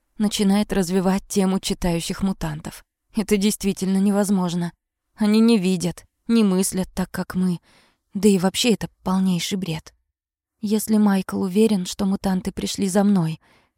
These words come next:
то и я в это верю. "Нужно увести ее в Возрождение",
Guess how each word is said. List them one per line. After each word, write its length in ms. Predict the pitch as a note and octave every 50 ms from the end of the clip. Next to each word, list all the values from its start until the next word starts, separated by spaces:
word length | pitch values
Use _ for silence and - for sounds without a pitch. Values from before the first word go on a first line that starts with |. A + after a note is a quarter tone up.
| _ _
то 140 | - - G#3
и 80 | G#3 A3
я 340 | A3 A3+ A3 G#3 G3+ E3+ E3
в 80 | D#3+
это 160 | D#3+ - F3
верю. 400 | E3 E3 F3+ E3 E3 E3 E3 E3 - _ _ _ _ _ _ _ _ _ _ _ _ _ _ _ _ _ _ _
"Нужно 440 | - A3 A3 A#3 A#3+ A3+ A3 A#3 A3+
увести 460 | A3 G3+ G#3 - - - B3 B3 A#3+
ее 180 | A#3 G3+ G#3+ G3+
в 40 | F3+
Возрождение", 840 | G#3 F#3+ F#3+ G3+ G#3 F#3+ F#3 F3+ F#3 E3+ D#3+ D#3 D#3+ D3+ D3+ D3+